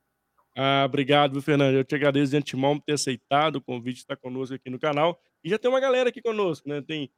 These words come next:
o Dorival já aqui na espera, né? A Sueli aparecendo por aqui também. Sejam todos bem-vindos e bem-vindas. E quem mais estiver conosco, mande aí no chat onde você está conectado, onde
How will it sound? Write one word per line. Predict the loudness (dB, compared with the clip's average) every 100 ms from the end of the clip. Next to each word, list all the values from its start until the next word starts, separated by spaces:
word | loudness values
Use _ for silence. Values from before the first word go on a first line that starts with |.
| _ _
o |
Dorival | -6 -4 -4 -4 -2 -2 -2
já | -4
aqui | -8 -8
na | -6
espera, | -6 -8 -4 2 2 2
né? | -2 -4
A |
Sueli | -6 -8 -8 -6 -4 -2 -2 0
aparecendo | -2 -2 -6 -6 -6 -8
por | -8 -10
aqui | -10 _ -10 -10
também. | -6 0 2 2 -2 _ _ _ -2
Sejam | 2
todos | 4 2 4
bem-vindos | 6 6 4 2 0 0 -2
e |
bem-vindas. | 2 2 2 2 2 0
E |
quem | -2 -2
mais | 2 2 2
estiver | 4 2
conosco, | 4 4 4 2 2
mande | 2 4 4
aí |
no | 2
chat | 0 0 0 0
onde | -2
você | -2 -2 -2
está | -2 -4
conectado, | 0 -2 -2 2 4 4 4
onde | 0 0 -2